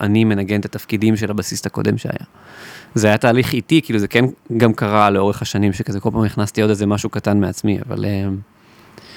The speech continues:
נראה לי שגם בישראל חשוב לדעת לעשות כל מיני דברים. מה זה חשוב? זה מה שנדרש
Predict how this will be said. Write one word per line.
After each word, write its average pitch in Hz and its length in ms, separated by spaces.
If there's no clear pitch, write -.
נראה 131 240
לי 208 80
שגם 165 280
בישראל 143 480
חשוב 143 340
לדעת 120 480
לעשות 107 420
כל 110 160
מיני 117 120
דברים. 117 380
מה 135 80
זה 160 80
חשוב? 120 400
זה 110 100
מה 123 100
שנדרש 113 1040